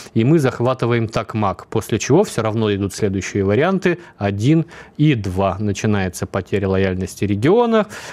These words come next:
Э, Запад отворачивается, потому что хуторскую хтонь, это его выражение, э, коррупцию и сворачивание свобод никто оплачивать не будет.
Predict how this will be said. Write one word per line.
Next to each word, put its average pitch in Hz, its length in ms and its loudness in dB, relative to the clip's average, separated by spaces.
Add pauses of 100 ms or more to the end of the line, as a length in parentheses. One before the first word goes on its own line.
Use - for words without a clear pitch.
(240)
Э, 104 240 0
Запад 101 380 -4
отворачивается, 185 880 0
потому 104 380 -4
что - 180 -4
хуторскую 110 760 -2
хтонь, 220 500 0
это 143 200 0
его 139 240 4
выражение, 131 680 2 (480)
э, 113 260 2
коррупцию 123 580 0
и 143 80 0
сворачивание 117 640 0
свобод 131 480 0
никто 110 580 0
оплачивать 117 840 -2
не 104 420 0
будет. 95 640 -2